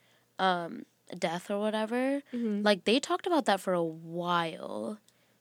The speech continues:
Speaker 1: That was going on for a long time, and yeah, it was, like, there were a lot of scandals, conspiracy theories around it.
Speaker 2: Maybe it shouldn't have been, like,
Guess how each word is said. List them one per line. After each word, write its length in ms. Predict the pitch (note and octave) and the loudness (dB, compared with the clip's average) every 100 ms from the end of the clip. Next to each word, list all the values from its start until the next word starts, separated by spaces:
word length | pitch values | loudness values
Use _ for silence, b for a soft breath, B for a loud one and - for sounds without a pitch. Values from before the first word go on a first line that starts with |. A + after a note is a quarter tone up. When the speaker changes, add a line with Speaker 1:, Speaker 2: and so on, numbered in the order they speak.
| _ | _
Speaker 1:
That 160 | F#3+ C4+ | 6 6
was 140 | C#4+ | 6
going 280 | G#3 G3+ G3+ | 4 2 4
on 180 | G3+ G3 | 0 -4
for 120 | - | -2
a 100 | F#3 | -2
long 520 | F3 F3 E3 F3 F#3 | -2 -4 -4 -2 -2
time, 460 | F3 E3 D#3+ E3+ G#3 | -6 -10 -6 -4 -4
and 180 | F#3+ F3 | -2 0
yeah, 220 | E3+ F3+ | 2 4
it 80 | F3+ | 4
was, 180 | F3 E3+ | 0 -2
like, 240 | D3+ - - | -8 -12 -12
there 120 | E3 | -8
were 40 | E3 | -8
a 40 | |
lot 180 | D#3 E3 | -6 -6
of 80 | E3+ | 0
scandals, 640 | - - D#3+ D#3+ D#3+ D#3+ | -2 -2 -10 -8 -10 -10
conspiracy 640 | - E3 - D#3 D#3+ - | -12 -14 -12 -10 -10 -10
theories 380 | F3 F3 F3 F3 | -10 -6 -6 -4
around 340 | E3 D#3+ F3 F3 | -6 -6 -4 0
it. 220 | G3 G3+ | 0 2
Speaker 2:
Maybe 280 | A3+ A3+ A3 | 4 4 4
it 100 | - | 2
shouldn't 220 | G#3+ G#3+ | 0 2
have 180 | G3+ G3 | 0 0
been, 200 | G3 F#3+ | 2 2
like, 160 | E3+ | -2